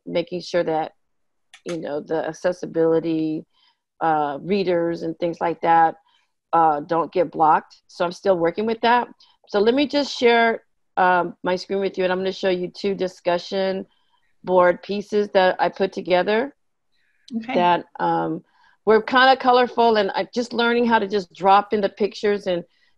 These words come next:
Speaker 1: make it simple, but what I think is kind of a little bit attractive. Um, hold on just a minute. Let me just share my screen.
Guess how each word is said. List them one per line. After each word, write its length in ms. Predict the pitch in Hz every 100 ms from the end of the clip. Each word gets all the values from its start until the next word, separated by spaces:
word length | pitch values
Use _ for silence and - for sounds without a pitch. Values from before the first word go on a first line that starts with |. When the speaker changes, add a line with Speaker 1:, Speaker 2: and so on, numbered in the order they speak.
| _
Speaker 1:
make 260 | 185 214 220
it 140 | 202 -
simple, 680 | 233 240 254 277 277 277 -
but 460 | 196 196 185 160 - - _ _ _ _ _ _ _ _ _ _
what 180 | 190 196
I 120 | 196
think 220 | 196 202
is 160 | 190 175
kind 300 | - 180 175
of 180 | 180 170
a 60 |
little 200 | 170 170
bit 140 | 160 160
attractive. 600 | 156 180 160 - 165 170 - - - _ _ _ _ -
Um, 420 | 175 165 165 170
hold 280 | - 202 202
on 120 | 180
just 220 | - -
a 20 |
minute. 380 | 175 151 107 - -
Let 160 | 165
me 120 | 175
just 600 | 180 - 185 - - - - - _ _ - - - _ _ _ _ _ _ _ _ _ _ _ _ _ _ _ _ _ _ _ _
share 300 | - - 160
my 120 | 165
screen. 1000 | 175 - 185 180 180 185 185 185 196 202